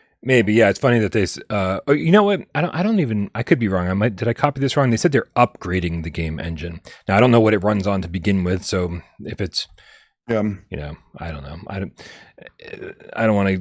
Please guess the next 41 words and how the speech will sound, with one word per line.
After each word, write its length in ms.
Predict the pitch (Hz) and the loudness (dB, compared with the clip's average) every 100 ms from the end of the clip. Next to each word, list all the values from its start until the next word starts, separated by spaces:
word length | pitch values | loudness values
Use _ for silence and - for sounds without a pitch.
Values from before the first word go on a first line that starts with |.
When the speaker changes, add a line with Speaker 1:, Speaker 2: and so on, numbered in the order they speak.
| 95 | 0
Speaker 1:
don't 120 | 107 | 2
wanna 180 | 101 98 | 2 0
recount 540 | 90 101 101 - 104 98 | -2 -2 -2 0 0 0
the 100 | 95 | -4
entire 340 | 92 98 95 | -2 -2 -2
Unity, 640 | 92 92 98 90 90 90 - _ - | -4 -4 -4 -4 -6 -8 -10 _ -18
uh, 400 | 95 87 85 87 - _ _ | -12 -10 -10 -12 -16 _ _
discussion 420 | - - 87 - 87 | -14 -8 -6 -6 -6
again, 280 | 85 87 - - - _ _ | -6 -8 -10 -18 -20 _ _
but, 260 | 104 101 101 _ _ _ _ _ _ - | -2 -2 -2 _ _ _ _ _ _ -6
uh, 260 | 107 104 101 - _ - | -2 -2 -4 -10 _ 4
I 60 | |
will 120 | 123 156 | 4 6
say 160 | 165 | 6
that 140 | 131 104 | 6 4
if 100 | 113 | 2
it 120 | 104 | 4
looks 260 | 143 185 - | 6 4 2
as 320 | - 123 110 | 0 0 2
good 200 | 110 - | 4 4
Speaker 2:
Mm. 60 | 104 | 4
Speaker 1:
as 240 | 107 95 | 2 0
this, 280 | 90 87 - | -2 -2 -2
and 200 | 87 90 | -4 -2
they, 100 | 90 90 | -2 -2
and 320 | 95 101 95 | -4 -4 -2
they 80 | 90 | 0
manage 420 | 98 107 104 - | 2 2 2 0
to 360 | - 101 95 95 _ | 2 2 2 -4 _
use 300 | 92 95 92 | 0 0 0
foveated 420 | - 98 107 107 | 0 2 4 4
rendering 640 | 95 92 92 90 90 95 - _ | 2 2 2 0 -2 -4 -10 _
and 360 | 92 85 82 78 | -6 -4 -6 -6
eye 180 | - 95 | -4 -2
tracking, 560 | 95 101 90 - 87 87 - - - | 0 0 0 -2 -4 -4 -12 -20 -8
and 160 | 95 | -4
they 80 | 85 | -4
can 140 | - 90 | -2 0
make 160 | 117 | 0
it 100 | - | 0
look 260 | 107 104 | 0 0